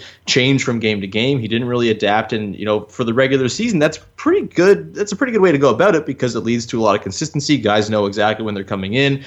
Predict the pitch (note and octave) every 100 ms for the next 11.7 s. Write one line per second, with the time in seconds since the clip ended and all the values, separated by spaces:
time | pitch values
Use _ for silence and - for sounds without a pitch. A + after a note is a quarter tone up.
0 | - - G2 G#2 G#2 G#2 G#2 B2+ B2 A#2+
1 | A2+ B2 A2 A2+ A2 A2 G2 G2 G2 F#2+
2 | G#2 - G#2 G#2+ G#2+ A2 D#3 - A2 G#2
3 | G2+ - A2+ C3 A2 C3 C3 D3 E3 E3
4 | E3+ A3+ A#2+ G#2 G#2+ G#2+ G#2 - - -
5 | G#2+ A2+ C3+ D3 C#3 C3+ C3 B2 A#2 C3
6 | B2+ A#2 G2+ A#2 C3 B2+ A#2+ B2 B2 A#2
7 | A#2+ A2 B2 A2 G#2 G#2 G#2+ A2 A2 G#2+
8 | G#2 G2 A2 G#2+ G#2 - G2+ G2+ F#2 G#2
9 | G#2 - G#2+ A2 A#2+ D3+ D#3+ C#3 - G#2+
10 | C3+ C#3+ G3+ B2 G#2+ G#2 - A#2 G#2+ B2
11 | B2 B2 - D3+ D3 B2 A2+